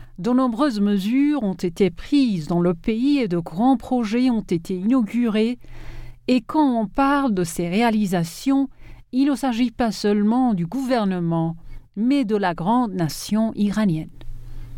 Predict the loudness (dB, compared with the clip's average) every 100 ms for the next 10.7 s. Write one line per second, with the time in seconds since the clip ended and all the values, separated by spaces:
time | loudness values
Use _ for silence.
0 | -10 -10 -10 -8 -8 -10 -12 -6 -4 0
1 | 0 2 2 0 2 2 2 0 -2 -2
2 | 0 0 -2 -2 0 0 0 0 0 0
3 | -2 0 0 0 0 0 2 2 0 -4
4 | -10 -10 0 0 2 0 0 2 2 2
5 | 2 0 0 0 0 -2 -2 -2 -4 -2
6 | -4 -2 -2 -2 0 0 0 -2 -4 -4
7 | -2 0 -2 -2 0 -2 0 0 2 2
8 | 0 -6 -12 -8 -2 0 0 2 2 2
9 | 0 -2 -8 -16 -4 0 2 2 -2 0
10 | 0 -2 0 0 2 0